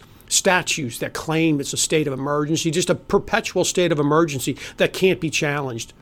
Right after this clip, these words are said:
for all practical purposes. I did a whole show on it. I did a whole show on it. <laughs> All the different technical procedural ways they screw you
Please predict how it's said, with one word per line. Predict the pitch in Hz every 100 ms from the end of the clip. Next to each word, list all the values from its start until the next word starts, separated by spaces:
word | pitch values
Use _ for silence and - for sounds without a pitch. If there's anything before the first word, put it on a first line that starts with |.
| -
for | 165 185
all | 185
practical | 175 160 -
purposes. | 127 156 120 139
I |
did | 147 220
a |
whole | 180 202
show | - 175 180
on | 127
it. | 151 - - - - - - - - - - -
I | 139
did | 180
a | 208
whole | 208
show | 196 214 220
on | 196 -
it. | - - - -
<laughs> | - - - - -
All | 175 202
the | 165
different | 120 196 180 180
technical | - - 180 - 175
procedural | 160 - 180 160 170
ways | 147 160 143
they | 151
screw | - - 151 156
you | 156 165 175